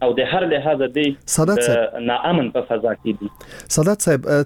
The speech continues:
Speaker 2: ستاسو په نظر د طالبانو د حکومت په موجودیت کې سوله راتلی شي او که فکر کوئ چې طالبان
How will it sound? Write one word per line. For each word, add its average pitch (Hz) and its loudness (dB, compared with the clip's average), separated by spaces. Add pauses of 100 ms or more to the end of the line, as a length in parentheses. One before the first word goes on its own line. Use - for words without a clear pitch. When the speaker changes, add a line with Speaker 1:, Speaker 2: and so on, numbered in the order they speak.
Speaker 2:
ستاسو - -2
په 156 0
نظر 156 4
د 147 2
طالبانو 139 2
د 117 0 (200)
حکومت 143 0
په 117 2
موجودیت 110 2
کې 110 -2
سوله 160 2
راتلی 143 2
شي 135 2 (380)
او 110 2
که - -2
فکر - 0
کوئ 120 2
چې 117 0 (640)
طالبان 117 2